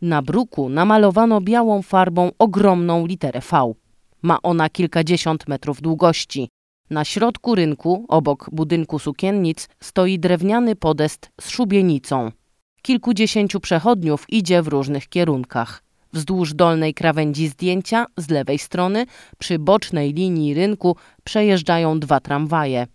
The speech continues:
Tory skręcają w stronę ulicy Szewskiej. Niedaleko od torów znajduje się dystrybutor z benzyną. Przy dystrybutorze mężczyzna tankuje auto. Na lewo od dystrybutora stoi furgonetka ze znakiem krzyża.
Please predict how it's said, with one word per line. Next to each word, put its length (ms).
Tory 320
skręcają 680
w 40
stronę 400
ulicy 380
Szewskiej. 540
Niedaleko 560
od 180
torów 400
znajduje 520
się 160
dystrybutor 720
z 60
benzyną. 680
Przy 220
dystrybutorze 840
mężczyzna 680
tankuje 560
auto. 420
Na 200
lewo 400
od 240
dystrybutora 880
stoi 320
furgonetka 800
ze 240
znakiem 420
krzyża. 520